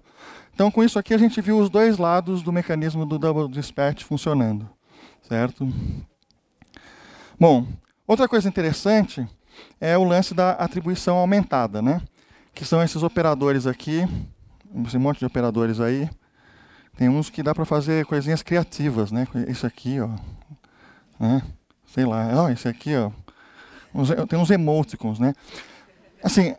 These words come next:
é, mas isso é um aspe-, isso é uma, isso é uma coisa que a gente tem um certo complexo de inferioridade em relação ao pessoal de Ruby, porque eles podem inventar operadores à vontade, né? A gente tá limitado a esses, tá bom?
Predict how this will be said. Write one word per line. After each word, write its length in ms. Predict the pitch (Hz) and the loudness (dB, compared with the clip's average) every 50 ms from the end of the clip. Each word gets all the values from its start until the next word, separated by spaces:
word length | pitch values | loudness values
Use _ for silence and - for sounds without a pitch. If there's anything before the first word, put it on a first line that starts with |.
| - _ - | -16 _ -4
é, 100 | 233 226 | -4 2
mas 220 | 240 220 214 202 | 4 4 4 4
isso 160 | 262 247 - | 2 2 4
é 40 | 240 | 4
um 60 | 240 | 4
aspe-, 300 | 240 226 - - - 220 - | 4 2 0 -2 -4 0 0
isso 220 | 220 214 - 240 | 0 2 4 4
é 20 | |
uma, 220 | 233 226 226 - 208 | 4 4 4 2 -2
isso 140 | 196 - 220 | 0 0 0
é 20 | |
uma 80 | 214 208 | 0 0
coisa 240 | - 214 208 202 208 | 0 0 0 0 0
que 80 | - | 0
a 40 | 208 | 2
gente 180 | 190 208 196 - | 2 2 2 2
tem 100 | - 190 | 0 -2
um 40 | 185 | 0
certo 220 | - 190 185 - | 0 0 -2 0
complexo 360 | - 185 170 - 170 170 - | -4 -4 -2 -2 -4 -4 -4
de 60 | 165 | -8
inferioridade 680 | 165 - 175 160 156 156 147 139 147 147 147 139 143 151 | -4 -2 -2 0 0 -2 0 0 0 0 0 0 0 0
em 20 | |
relação 380 | 143 151 151 151 143 - - 151 | 0 2 0 0 -2 -2 -4 -4
ao 80 | 151 | -2
pessoal 280 | - 156 139 - 151 143 | -4 -4 -2 -2 -2 0
de 100 | 139 175 | 0 -2
Ruby, 280 | 156 135 127 113 110 | -2 0 -2 0 -2
porque 160 | 110 - - 135 | -2 -4 -2 -2
eles 180 | 143 151 - | -2 -2 -2
podem 240 | - 160 160 160 165 | 0 -2 0 2 2
inventar 360 | 160 143 170 156 - - 147 | 2 2 2 0 0 -2 -4
operadores 420 | 156 - 160 147 135 123 143 143 135 | -4 -2 -2 -2 0 0 0 0 0
à 60 | 143 | 0
vontade, 440 | 139 156 147 - 113 98 101 127 117 | -2 -2 -4 -4 -4 -6 -4 -2 0
né? 160 | 117 127 139 - - - - - - | 0 0 0 -2 -10 -20 -20 -18 -6
A 80 | - 120 | -4 0
gente 200 | 120 143 139 - | 0 0 0 0
tá 100 | - 143 | -2 -2
limitado 400 | 139 135 135 - - 131 127 135 | 0 0 -2 -2 -2 -2 -2 -2
a 80 | 123 | -2
esses, 320 | 104 98 - - - 92 - | -4 -6 -8 -12 -14 -14 -10
tá 80 | - | -6
bom? 220 | 101 123 139 147 | -2 0 0 0